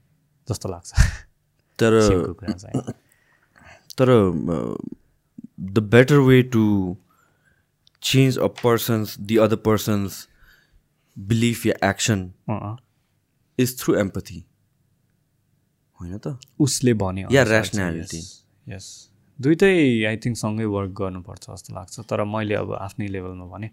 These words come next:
Speaker 1: उसले चाहिँ त्यही हो, एम्पथी, त्यो लेभलको एम्पथी अब विपासनाबाट आएपछिको अर्कै खालको एम्पथी थियो क्या।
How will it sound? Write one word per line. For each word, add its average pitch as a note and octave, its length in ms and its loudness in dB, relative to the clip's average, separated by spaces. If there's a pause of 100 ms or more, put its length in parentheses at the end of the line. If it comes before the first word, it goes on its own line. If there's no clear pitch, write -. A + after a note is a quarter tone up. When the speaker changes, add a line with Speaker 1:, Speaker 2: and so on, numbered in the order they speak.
(300)
Speaker 1:
उसले D#3+ 220 10
चाहिँ C#3 520 2
त्यही A#2+ 180 2
हो, G2 220 -2 (500)
एम्पथी, D3+ 920 2
त्यो G3+ 260 4
लेभलको E3+ 460 6
एम्पथी D3 420 0
अब C3 100 2
विपासनाबाट C3+ 800 0
आएपछिको B2+ 720 0
अर्कै D3+ 280 0
खालको A2+ 260 -4
एम्पथी G2+ 360 -4
थियो F#2+ 160 -8
क्या। A#2 100 -6